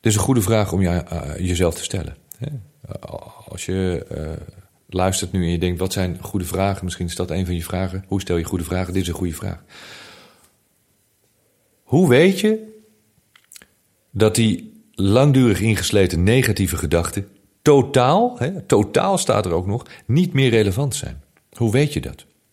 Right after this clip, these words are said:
Want als je dat namelijk weet, hè, dat je dat echt weet, is je probleem opgelost. Je kunt namelijk niet het probleem hebben dat je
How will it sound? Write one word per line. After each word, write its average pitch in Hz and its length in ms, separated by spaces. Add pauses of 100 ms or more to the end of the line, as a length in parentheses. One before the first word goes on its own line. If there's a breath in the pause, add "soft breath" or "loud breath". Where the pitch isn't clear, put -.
(460 loud breath)
Want 90 200 (100)
als 131 320
je 101 80
dat 85 180
namelijk 71 420
weet, 82 500 (1080)
hè, - 160
dat 71 120
je 82 100
dat 82 200 (140)
echt - 280
weet, 71 360 (380 soft breath)
is 127 180
je 127 80
probleem 107 480
opgelost. - 600 (1600)
Je 117 160
kunt 175 160
namelijk 123 320
niet 185 160
het 170 100
probleem 78 420
hebben 80 360 (800 loud breath)
dat 95 220
je - 300